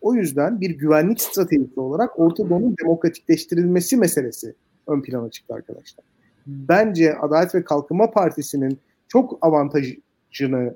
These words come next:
kazandığı, Türk ordusunun da çok fazla kaybettiği, yani bu mücadelede mesele bu oldu. Demokratikleşme meselesi, e, Amerika Birleşik Devletleri'nin ve uluslararası toplumun güvenliği için çok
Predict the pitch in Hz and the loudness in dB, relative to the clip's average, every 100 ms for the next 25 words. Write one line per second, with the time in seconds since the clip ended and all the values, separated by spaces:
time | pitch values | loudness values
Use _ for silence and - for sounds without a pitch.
0 | - - 135 127 120 120 127 202 _ _ | -6 -4 -2 -2 -4 -6 -8 -10 _ _
1 | _ - 233 190 165 160 165 175 165 165 | _ -4 0 4 2 2 -2 2 2 2
2 | 165 - 151 139 127 147 139 127 123 123 | -2 2 0 0 -4 -2 -2 -2 -4 -6
3 | 127 202 - - 147 139 147 147 135 131 | -6 -6 -12 -6 -2 0 0 0 2 0
4 | 131 127 135 185 180 180 247 247 160 127 | -2 -4 -2 -2 0 0 0 0 -2 -2
5 | 113 120 - _ _ - 165 185 190 180 | -4 -12 -16 _ _ 2 4 4 2 0
6 | 196 196 185 - 262 208 - 135 117 - | -2 -2 -2 2 2 2 2 -2 -2 -6
7 | 190 - _ _ _ _ 180 - 147 143 | -6 -8 _ _ _ _ -16 0 2 4
8 | 143 135 135 135 _ _ - 160 220 - | 2 0 -4 -8 _ _ -2 0 2 2
9 | 180 165 170 254 - 240 208 185 - 160 | 2 2 2 0 0 0 2 0 2 2
10 | 147 147 175 180 165 175 160 - 233 247 | 4 2 0 -2 0 0 0 0 2 4
11 | 196 180 - 156 156 151 147 135 151 156 | 2 0 -4 -4 -2 -2 -2 0 2 4
12 | 160 180 254 - 143 131 - _ _ _ | 2 2 2 0 -2 -4 -6 _ _ _
13 | - 202 | -4 -4